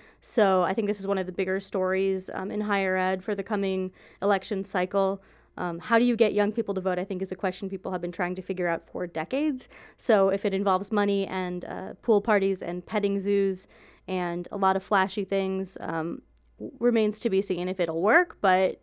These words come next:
they have lofty goals of getting hundreds of thousands of young people signed up to vote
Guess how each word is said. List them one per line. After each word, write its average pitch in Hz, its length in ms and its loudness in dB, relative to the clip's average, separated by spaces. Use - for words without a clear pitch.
they 202 260 -4
have 196 360 -2
lofty 196 360 0
goals 190 280 2
of 180 100 -10
getting 185 380 -2
hundreds 208 340 2
of 196 100 2
thousands 180 420 0
of 180 120 0
young 185 200 0
people 180 280 -2
signed 190 320 -2
up 185 140 -6
to 208 100 -2
vote 180 320 2